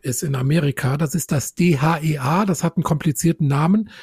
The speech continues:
Dehydroepiandrosteron. Ähm, D H E A kurz. Und das ist der Ausgangsstoff sowohl für männliche Sexualhormone, also Testosteron und Co., als auch für weibliche Sexualhormone, Östrogene.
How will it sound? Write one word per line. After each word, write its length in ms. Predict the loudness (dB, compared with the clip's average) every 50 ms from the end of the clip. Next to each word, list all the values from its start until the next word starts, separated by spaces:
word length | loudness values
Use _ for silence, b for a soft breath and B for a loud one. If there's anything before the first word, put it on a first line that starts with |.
| B B B _ _
Dehydroepiandrosteron. 2750 | 2 4 4 4 2 2 4 6 6 6 4 2 2 4 6 6 4 4 0 -4 _ 2 2 2 0 _ 2 2 4 2 2 -2 -4 0 0 0 2 2 0 0 -2 -2 -2 -2 -2 0 2 2 4 4 2 2 -2 B B B B B B B B B B B _ 0
Ähm, 480 | 2 2 4 4 4 4 2 0 -2 -6 _ _ _ _ _ _ _ -2
D 260 | 2 2 4 4 4
H 160 | 2 0 0
E 120 | -2 -4
A 240 | -2 0 0 0 0
kurz. 400 | -2 0 0 0 0 0 -4 -2
Und 100 | 0 2 2
das 120 | 2 2
ist 120 | 0 -2
der 120 | -2 0 2
Ausgangsstoff 680 | 0 0 0 0 0 0 0 2 2 2 2 2 0
sowohl 360 | 0 0 0 2 4 2 2 2
für 160 | 2 0 0
männliche 640 | 2 2 2 2 2 2 0 -2 0 0 0 0 0 -4 _ _ _ _ _ _ _ _
Sexualhormone, 800 | -6 -6 -6 -4 0 0 2 4 4 4 4 4 4 4 4 2
also 140 | 2 0 -2
Testosteron 720 | 0 0 -2 -2 -2 -4 -4 -2 -4 -2 2 2 2 0
und 320 | -2 -6 _ -2 -2 -2 0
Co., 320 | 2 2 2 2 2 B B B B B B B B
als 240 | -2 0 0 2 0
auch 120 | -2 -2
für 280 | 0 2 2 2 4 4
weibliche 480 | 4 4 4 2 0 -4 -2 -2 -4
Sexualhormone, 920 | -2 -2 -6 -6 -4 -4 -2 0 0 0 0 0 0 -2 -2 -2 -4 -6 -6
Östrogene. 640 | -4 -4 -4 -2 -4 -2 0 0 0 0 -2 -6